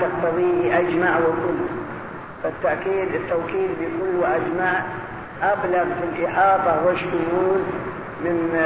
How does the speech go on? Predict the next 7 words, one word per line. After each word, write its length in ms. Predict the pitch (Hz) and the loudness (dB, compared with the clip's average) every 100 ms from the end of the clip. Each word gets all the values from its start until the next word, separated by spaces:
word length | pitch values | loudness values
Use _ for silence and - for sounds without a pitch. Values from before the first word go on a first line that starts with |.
| 160 151 - | 4 2 2
عامتهم، 720 | 175 180 170 165 165 151 139 - - - - - | 2 2 2 -2 -2 -4 -4 -8 -10 -12 -12 -4
فالعامة 640 | 165 175 196 202 202 196 190 185 | 0 2 2 2 2 0 0 0
قد 120 | 185 185 | 0 0
يطلق 540 | 180 180 185 185 180 | -2 0 0 2 0
ويراد 400 | 175 175 185 180 | 2 2 2 2
به 220 | 185 175 | 0 0
الأكثرية، 680 | 175 180 175 185 185 160 151 | 2 0 2 0 0 0 0